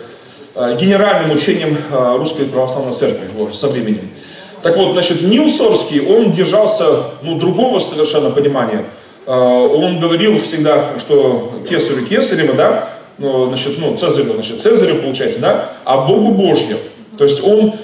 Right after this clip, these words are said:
считал, что, э, надо цер-, церковь должна, должна иметь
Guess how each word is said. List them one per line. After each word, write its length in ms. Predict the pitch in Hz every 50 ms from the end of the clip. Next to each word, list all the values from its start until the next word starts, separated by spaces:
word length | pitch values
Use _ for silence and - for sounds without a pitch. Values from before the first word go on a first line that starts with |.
| - - -
считал, 380 | - 180 160 - 220 220 214
что, 540 | - - - 185 175 170 156 147 147 143 143
э, 80 | 143 143
надо 260 | 165 175 170 165 156
цер-, 400 | - - 208 202 - - 123 120
церковь 320 | - - 226 208 - 180
должна, 240 | - 160 - - - - - - - - -
должна 380 | 147 165 156 160 196 202 185 175
иметь 280 | 175 202 214 214 214